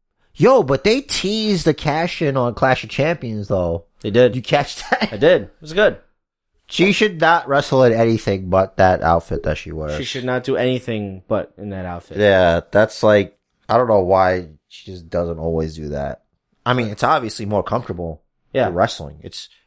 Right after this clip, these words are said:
Speaker 1: it's, it's better for her to wrestle.
Speaker 2: Maximum flexibility.
Speaker 1: Exactly. We're thinking about strategy here.
Speaker 2: Mm-hmm.
Speaker 1: That's what we're talking about here.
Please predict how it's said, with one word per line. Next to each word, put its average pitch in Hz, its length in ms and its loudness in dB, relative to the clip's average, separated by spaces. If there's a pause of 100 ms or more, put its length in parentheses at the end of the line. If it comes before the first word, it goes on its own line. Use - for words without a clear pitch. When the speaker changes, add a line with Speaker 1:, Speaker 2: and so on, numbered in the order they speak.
(140)
Speaker 1:
it's, - 380 -2 (380)
it's - 140 -12
better 139 260 2
for 98 200 -2
her 98 160 2
to 85 60 0
wrestle. 95 440 0
Speaker 2:
Maximum 117 460 -4
flexibility. 113 600 -6
Speaker 1:
Exactly. 95 540 0
We're 85 140 0
thinking 101 260 0
about 90 220 4
strategy 87 440 4
here. 76 320 -2 (100)
Speaker 2:
Mm-hmm. 101 280 -20
Speaker 1:
That's - 160 -10
what 87 100 -6
we're 85 80 -4
talking 80 300 -4
about 71 220 -4
here. 71 240 -6